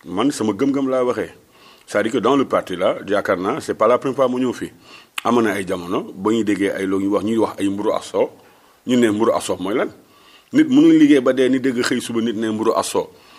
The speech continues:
Ñun bañu ne ko de. Mburu ak soow su amee, suukar moo koy safal. Wala suukar vanille, wala muscade.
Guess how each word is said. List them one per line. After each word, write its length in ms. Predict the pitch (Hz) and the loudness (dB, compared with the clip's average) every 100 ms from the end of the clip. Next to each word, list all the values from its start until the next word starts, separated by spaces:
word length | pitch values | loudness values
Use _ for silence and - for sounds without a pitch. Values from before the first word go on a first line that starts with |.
| - | -8
Ñun 100 | 110 107 | -2 0
bañu 180 | 120 156 | 4 4
ne 60 | |
ko 80 | 165 | 4
de. 120 | 123 - - - - - | 2 -2 -10 -20 -16 -4
Mburu 180 | 131 156 | 0 2
ak 80 | |
soow 160 | - 127 | 2 0
su 100 | - | 2
amee, 260 | 143 127 90 - - | 2 2 0 -8 -10
suukar 220 | 135 131 110 | -4 -2 0
moo 100 | 110 | 0
koy 120 | 131 | 0
safal. 280 | 151 143 82 - _ _ | 0 0 -4 -8 _ _
Wala 160 | 101 113 | 0 0
suukar 260 | - 143 139 | 0 -2 0
vanille, 240 | 143 117 | 0 0
wala 200 | 98 117 | 2 2
muscade. 380 | 123 139 160 - | 0 0 0 -2